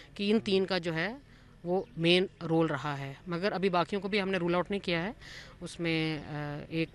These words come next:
अ, लेडी भी है, वो जम्मू की है,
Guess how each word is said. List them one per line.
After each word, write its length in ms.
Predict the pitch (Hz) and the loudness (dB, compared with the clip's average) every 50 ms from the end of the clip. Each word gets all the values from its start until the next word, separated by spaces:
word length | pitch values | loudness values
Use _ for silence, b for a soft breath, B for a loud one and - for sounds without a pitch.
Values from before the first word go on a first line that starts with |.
| - | -4
अ, 760 | 165 156 151 147 143 139 139 139 135 139 139 135 131 - - 156 | -2 -2 -2 -2 -2 -4 -4 -6 -8 -10 -10 -12 -12 -8 -2 2
लेडी 280 | 156 160 160 170 190 | 2 4 4 4 2
भी 120 | 180 202 180 | 2 2 2
है, 240 | 170 170 185 196 - | 0 0 -2 -6 -6
वो 120 | 180 170 160 | -6 -6 -4
जम्मू 300 | 147 156 151 170 190 185 | -2 -2 0 0 0 0
की 180 | - 208 185 | 0 0 -2
है, 200 | 160 160 196 220 | -2 -2 -4 -6